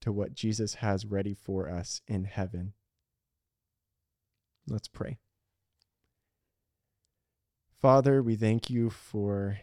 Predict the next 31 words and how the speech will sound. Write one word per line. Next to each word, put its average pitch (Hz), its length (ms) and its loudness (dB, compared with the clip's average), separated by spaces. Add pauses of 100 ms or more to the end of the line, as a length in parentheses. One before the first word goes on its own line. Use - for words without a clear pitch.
the 113 100 2
ability 127 460 0
to 135 140 -6
have 113 360 -2
a 113 80 -8
relationship 107 840 -4
with 98 260 -4
you. 98 180 -8 (600)
We 110 120 -4
thank 107 280 -2
you 104 120 -6
for 101 520 -6 (460)
giving 123 300 4
your 110 160 2
son, 107 420 -2
Jesus, 107 800 -6 (320)
to 113 120 -6
save 110 480 -2
us 92 520 -10
from 104 520 -2
our 95 180 -6
lives 101 540 -4
of 98 180 -10
sin. 110 540 -2 (1300)
We 110 160 0
ask 117 420 -2
you 123 240 0
to 131 220 -8
give 110 340 -2
us 113 260 -6
courage 120 640 -6